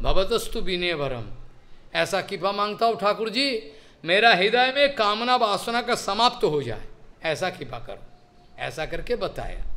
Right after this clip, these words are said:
क्योंकि बद्ध जीवों के लिए देखे बहुत डेंजरस, बद्ध जीवों का सारे इंद्रिया जो हैं एक एक जगह खींच रहा है, your eye is going to pull that way, your ear going to pull that way,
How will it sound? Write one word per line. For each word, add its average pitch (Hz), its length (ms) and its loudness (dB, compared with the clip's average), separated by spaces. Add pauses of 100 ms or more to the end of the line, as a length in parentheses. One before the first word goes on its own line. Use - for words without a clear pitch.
(180)
क्योंकि 196 240 -6
बद्ध 196 300 0
जीवों 190 300 -2
के 180 120 -4
लिए 185 200 0
देखे 170 500 -4 (680)
बहुत 170 460 0
डेंजरस, 185 800 0 (540)
बद्ध 190 300 4
जीवों 202 300 2
का 208 180 2
सारे 196 320 2
इंद्रिया 196 540 2
जो 202 160 0
हैं 190 400 2 (400)
एक 214 220 6
एक 208 160 0
जगह 196 240 2
खींच 220 360 -4
रहा 175 160 4
है, 165 300 -2 (260)
your 196 200 4
eye 196 460 4
is 180 60 -4
going 202 240 -2
to 185 100 -6
pull 220 300 -6
that 196 280 0
way, 180 260 0 (440)
your 180 240 0
ear 226 340 4
going 196 240 0
to 175 100 -6
pull 208 240 -6
that 190 220 2
way, 175 320 0